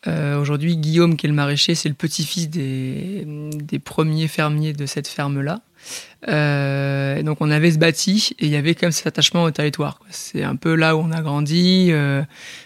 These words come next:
donc, c'était assez évident quand on a imaginé le projet, qu'on s'est dit, « Bah, où est-ce qu'on peut faire ça ? » On avait tout de suite cette possibilité de, de prendre ces lieux.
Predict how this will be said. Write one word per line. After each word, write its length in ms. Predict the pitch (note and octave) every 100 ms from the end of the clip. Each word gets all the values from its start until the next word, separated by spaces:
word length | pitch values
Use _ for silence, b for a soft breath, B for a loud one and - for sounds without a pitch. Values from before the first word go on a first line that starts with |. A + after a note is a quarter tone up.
| B
donc, 300 | - F3 E3
c'était 300 | - D3+ -
assez 320 | D3 C#3+ - E3+
évident 640 | E3 D3+ D#3+ F3+ F#3+ G3
quand 240 | E3+ E3
on 20 | D#3
a 60 |
imaginé 320 | D3+ D3+ D3
le 60 | D#3
projet, 460 | - D#3+ D#3 F3 F3
qu'on 140 | D#3
s'est 120 | C#3+
dit, « 120 | C#3+ D3
Bah, 380 | C#3 C#3 C#3 D#3+
où 160 | D#3
est-ce 120 | D#3
qu'on 100 | -
peut 140 | D3+ D3
faire 220 | - C#3+
ça ? » 360 | - E3+ F#3+ G3 B B B B _ -
On 100 | D#3+
avait 180 | C#3+ C#3
tout 140 | -
de 60 | -
suite 80 |
cette 160 | - D#3
possibilité 720 | E3 D3 - D#3 D3+ - F3+
de, 480 | D#3 D3 C#3 C#3 C#3+
de 300 | F3 F#3+ D3+
prendre 460 | C#3+ - E3 D#3 D3+
ces 240 | C#3+ D#3
lieux. 420 | F3 E3+ F3+ A3+